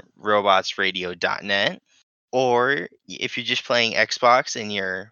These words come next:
full on guilds, you can find us in Cyrodiil or occasionally in dungeons or maybe in a battleground,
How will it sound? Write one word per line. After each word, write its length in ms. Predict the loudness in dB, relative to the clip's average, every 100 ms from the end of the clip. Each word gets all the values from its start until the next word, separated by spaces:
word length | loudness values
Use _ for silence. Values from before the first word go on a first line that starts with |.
| -14
full 240 | -2 0
on 180 | 2 -2
guilds, 420 | -2 -2 -2 -8
you 60 | -12
can 140 | -8
find 280 | 2 2 2
us 120 | -4
in 100 | -10
Cyrodiil 680 | -10 0 2 2 2 0 -2 -10 _ _ _ -6
or 300 | 0 2 2
occasionally 680 | 0 -2 -2 -2 -4 -4
in 140 | -6 -2
dungeons 720 | -2 -2 -6 -8 -10 -14 -8
or 140 | -4 -2
maybe 320 | -4 -2 -4
in 100 | -4
a 60 |
battleground, 760 | -4 -2 -2 -2 -2 -2 -2